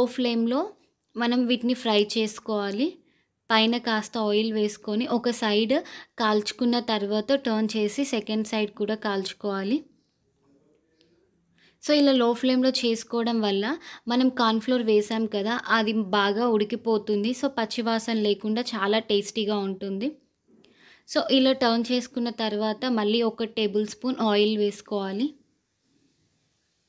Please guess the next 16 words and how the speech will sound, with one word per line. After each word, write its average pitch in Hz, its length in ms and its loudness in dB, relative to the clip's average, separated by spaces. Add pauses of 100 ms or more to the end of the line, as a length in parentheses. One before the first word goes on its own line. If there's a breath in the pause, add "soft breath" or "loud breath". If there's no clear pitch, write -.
(600 loud breath)
So, - 140 -2
మనం 269 240 6
రెండు 226 280 4
వైపులా 247 420 0
కూడా 247 300 0 (800 loud breath)
దోరగా 226 480 2
కాల్చుకొని 226 720 0 (280 loud breath)
సర్వింగ్ 233 460 0
ప్లేట్‌లోకి 220 520 -2
తీసుకొని 226 540 -2 (1080 loud breath)
టమాటా 247 400 0
కెచప్‌తో 254 580 -2
సర్వ్ 233 340 -2
చేసుకోవాలి. 226 640 -4
వీటిని 262 340 0
తినేటప్పుడు 240 760 -2